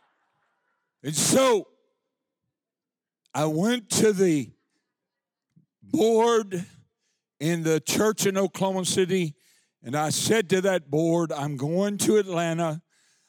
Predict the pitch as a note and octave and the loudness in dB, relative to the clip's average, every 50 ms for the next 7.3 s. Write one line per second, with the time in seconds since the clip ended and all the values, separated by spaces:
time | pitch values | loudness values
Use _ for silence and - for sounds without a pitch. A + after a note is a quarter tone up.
0 | _ - B2+ D3 E3 E3 D#3 D3+ C#3+ D3 F3 F#3+ - - G#3 A3 G#3 G#3 G3+ F#3+ | _ -6 -4 -2 0 0 0 2 2 2 2 2 2 0 0 2 2 0 0 -2
1 | - - G#3+ G#3 G3+ G3 G3 F#3+ D#3 - - - - - - _ _ _ _ _ | -2 0 2 2 2 0 0 -2 -6 -8 -10 -12 -12 -12 -16 _ _ _ _ _
2 | _ _ _ - D3+ D#3 E3 F3+ F#3+ G3 B3 - A3+ A3 A3 - - A3 G#3 G#3 | _ _ _ -4 -2 0 0 0 -2 -4 -4 -2 -2 -2 -2 -2 -2 -2 -2 -2
3 | G#3+ G#3+ A3+ A#3+ G#3+ - - - - B3 B3 A3+ - - - A3 A3 G#3+ _ _ | -2 -2 -2 -4 -4 -4 -2 0 2 2 2 0 0 0 0 0 0 -2 _ _
4 | _ _ _ _ _ _ _ _ _ A2 A#2 - - F3+ F#3 F#3 F3+ F#3+ F3+ E3+ | _ _ _ _ _ _ _ _ _ -12 -10 -4 -2 0 0 2 0 0 -2 -4
5 | F#3 F3 C#3 D3+ - - - - C4 C#4+ C#4+ - - - - - G#3+ A3 G3+ G3 | -4 -4 -2 -2 -2 0 2 2 4 4 4 2 0 -2 -2 -2 0 0 0 0
6 | F#3+ G3 F#3 F#3 F3+ F3+ D#3+ - - G#3+ F#3+ F#3 F#3 F3+ F3+ F#3 F3+ - - D#3 | 0 0 0 0 -2 -4 -4 -6 -6 -4 -4 -4 -4 -2 -2 -2 -4 -2 -4 -4
7 | C#3 B2+ G#2 F2+ - | -4 -4 -6 -8 -14